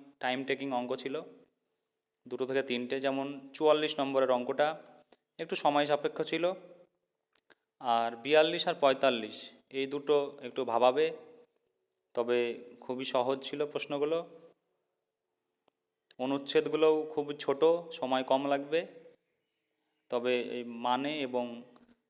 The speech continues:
আহ, সমার্থক শব্দ দিয়ে একটু বেশি প্রশ্ন এসেছে। তো এই যাবতীয় ব্যাপার দেখে বলবো যে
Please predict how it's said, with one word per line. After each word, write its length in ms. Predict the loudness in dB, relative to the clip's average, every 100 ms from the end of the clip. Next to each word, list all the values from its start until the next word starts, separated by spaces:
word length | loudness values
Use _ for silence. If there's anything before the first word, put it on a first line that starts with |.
| _
আহ, 160 | -10 -8
সমার্থক 520 | -4 0 -2 -2 -8
শব্দ 280 | -6 -6 -6
দিয়ে 360 | -4 -4 -4 -6 -14 -20 -12
একটু 180 | -8
বেশি 340 | -4 -6 -6 -8
প্রশ্ন 400 | -8 -6 -8 -8
এসেছে। 540 | -10 -10 -8 -8 -8 -18 _ _ _ _ _ _ _ _ _ -10
তো 80 |
এই 420 | -10 -8 -8 -8 -8 -10 -2
যাবতীয় 540 | 0 0 0 2 0
ব্যাপার 540 | 0 -4 0 2 2 2
দেখে 480 | -2 -2 -4 -6 -14 -14
বলবো 360 | -6 -4 -2 -4
যে 460 | -2 -4 -6 -16